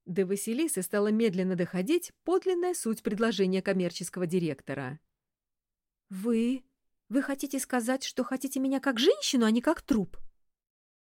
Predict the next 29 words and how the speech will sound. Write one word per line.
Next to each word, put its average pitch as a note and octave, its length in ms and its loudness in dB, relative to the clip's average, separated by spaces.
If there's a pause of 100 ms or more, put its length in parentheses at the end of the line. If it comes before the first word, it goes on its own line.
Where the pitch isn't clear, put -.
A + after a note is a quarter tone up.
(320)
Глаза F#3 380 4
Барсова F3 420 0
мгновенно F#3 540 0
превратились B3+ 600 -2
в D#3+ 80 -6
две E3 200 0
пуговицы. D#3 760 -4 (640)
Он F#3+ 180 2
убрал F#3 380 2
руки G3+ 240 -2
со - 120 -4
стола B3+ 400 -2 (260)
и F4+ 100 4
выпрямился G3+ 640 0
во G#3+ 80 -2
весь D#3+ 240 -4
рост. C3 400 -8 (840)
«Бог G3 300 2
с - 80 -8
вами, D#3+ 220 2
девушка! D3+ 640 0 (400)
Я E3 200 2
с - 80 -2
трупами A#3 340 2
не F4 100 6
сплю!» A3 520 6 (520)
испуганно E3+ 440 -4
сказал D#3 440 -4
он D#4+ 220 -6